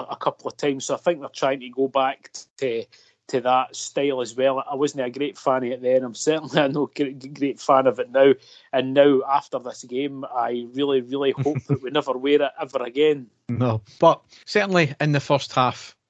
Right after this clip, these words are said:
Speaker 2: that was more like the Rangers we, we know.
Speaker 1: Yes.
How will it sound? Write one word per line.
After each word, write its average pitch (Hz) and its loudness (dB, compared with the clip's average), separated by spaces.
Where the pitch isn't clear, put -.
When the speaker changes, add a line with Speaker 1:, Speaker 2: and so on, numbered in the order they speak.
Speaker 2:
that 131 2
was 123 -2
more 120 2
like 120 0
the 117 -2
Rangers 117 0
we, 117 -2
we 117 -2
know. 131 -10
Speaker 1:
Yes. 117 0